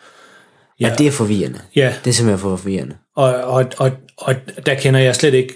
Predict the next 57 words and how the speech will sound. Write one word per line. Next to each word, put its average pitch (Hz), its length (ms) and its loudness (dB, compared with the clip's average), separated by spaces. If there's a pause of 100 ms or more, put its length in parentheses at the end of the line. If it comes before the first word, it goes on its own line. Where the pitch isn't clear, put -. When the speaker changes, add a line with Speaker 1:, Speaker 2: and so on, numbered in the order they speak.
(120)
Speaker 1:
nok 131 400 0
om 123 140 0
hverken 120 280 0
Fre-, 120 300 -2
Freddie 120 260 0
Mercury 117 340 -2
eller 110 220 -4 (100)
Queen 127 280 0
for 117 240 -2
Speaker 2:
Nej. 113 80 -2
Speaker 1:
at 113 60 -6
vide, 127 380 2
om 135 260 2
det 131 140 0
var 120 320 -2
en 120 280 0
vigtig 135 420 -2
del 151 260 0
i 117 80 0
hans 110 320 -4
liv, 175 260 0
det 104 120 -4
her. 101 160 -8
Fordi 123 360 -4 (200)
det 139 80 2
må 143 80 4
det 131 80 4
næsten 135 240 2
have 117 120 0
været, 135 140 2
siden 127 180 0
de 117 80 -2
har 110 60 -4
taget 113 200 -2
det 113 60 -4
Speaker 2:
Ja. 120 40 0
Speaker 1:
med 147 260 2
i 147 60 0
filmen. 131 200 0
Speaker 2:
Det 123 140 2
bliver 117 120 2
også 113 160 -2
vist 113 200 -2
flere 113 140 0
gange 104 140 -2
i 98 40 -8
filmen, 113 260 0
Speaker 1:
Ja. 98 100 -4
Speaker 2:
at 95 80 -4
hun 107 200 -2
betyder 104 360 -2
rigtig 95 220 -4
meget 87 160 -10
for - 80 -12
hans 87 160 -12
liv. 80 80 -8
Speaker 1:
Ja. 135 120 -2